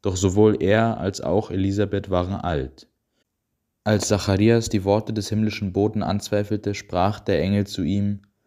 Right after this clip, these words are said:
"Ich bin Gabriel, der vor Gott steht." Lukas eins, Vers neunzehn.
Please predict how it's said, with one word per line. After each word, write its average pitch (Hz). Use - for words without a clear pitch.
"Ich 117
bin 104
Gabriel, 78
der 78
vor 85
Gott 90
steht." -
Lukas 87
eins, 85
Vers 87
neunzehn. 67